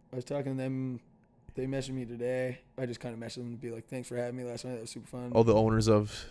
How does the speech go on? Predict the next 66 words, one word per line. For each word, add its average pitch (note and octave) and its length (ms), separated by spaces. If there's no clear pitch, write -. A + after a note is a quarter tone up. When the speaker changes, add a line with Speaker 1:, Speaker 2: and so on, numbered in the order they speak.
Speaker 2:
Stingray - 80
Speaker 1:
Yeah, C#3+ 260
yeah, A#2+ 40
Speaker 2:
Wigglies? C3 100
Speaker 1:
Troy C3 180
messaged C3 200
me C3 100
back, B2+ 240
and C3+ 60
he's C3 100
like, B2 140
"Yeah, D3 140
man, C#3 120
we're C3+ 80
gonna C3+ 160
have C3 140
you B2+ 80
back. C3 320
Like, B2 140
let's B2 140
figure B2+ 200
something A#2+ 280
out." A#2 180
So - 20
I - 40
was G#2 80
like, F2 180
"Sweet." A#2+ 400
Speaker 2:
Perfect. - 500
Speaker 1:
So, B2+ 140
yeah, C3+ 160
we're B2 140
gonna A#2+ 160
try B2 160
to A#2 60
figure A#2+ 220
a A2+ 40
date A2+ 260
out A#2+ 100
to B2 80
go B2 100
back B2+ 220
to B2+ 60
Sneaglies. C#3 480
Speaker 2:
Cool. A#2 320
Speaker 1:
It B2+ 100
was A2+ 100
sweet. C#3 300
It C#3 60
was - 80
fun. C3+ 240
Speaker 2:
Um, C3 340
we're B2 100
running D#3 200
up F3+ 140
on F#3 60
an A#2 100
hour C3 260
here. A#2 180
I A2+ 40
know A#2 80
you C#3 120
wanna C#3+ 140
play A#2+ 200
some A2 160
tunes. A2+ 600